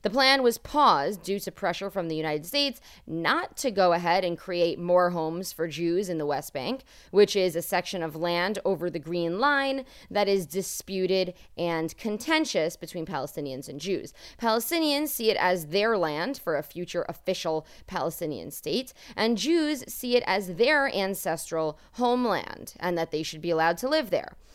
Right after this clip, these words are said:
It's often referred to as Judea and Samaria, and this section is thought to be the true original place where Jews come from. The objections process, as the Jerusalem Post refers to it,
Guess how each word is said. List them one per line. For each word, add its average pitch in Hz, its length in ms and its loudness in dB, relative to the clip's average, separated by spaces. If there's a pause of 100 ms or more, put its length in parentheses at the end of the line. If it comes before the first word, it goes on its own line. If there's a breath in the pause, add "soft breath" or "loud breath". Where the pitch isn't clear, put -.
(180 soft breath)
It's 214 160 2
often 247 300 6
referred 208 360 0
to 214 180 -2
as 175 320 0
Judea 180 640 2
and 170 200 -2
Samaria, 185 800 0 (340 loud breath)
and 190 240 0
this 208 240 -2
section 190 360 -2
is 170 120 -4
thought 165 260 -2
to 185 80 -6
be 170 180 -8
the 156 160 -8
true 226 520 2 (200 loud breath)
original 175 580 2
place 170 400 -2
where 160 180 0
Jews 170 520 0 (100)
come 190 260 -2
from. - 380 -10 (380 soft breath)
The 220 100 8
objections 208 800 2
process, 165 760 -2
as 175 220 2
the 170 80 -4
Jerusalem 156 600 -8
Post 151 380 -4
refers 147 400 -6
to 160 140 -6
it, 285 220 4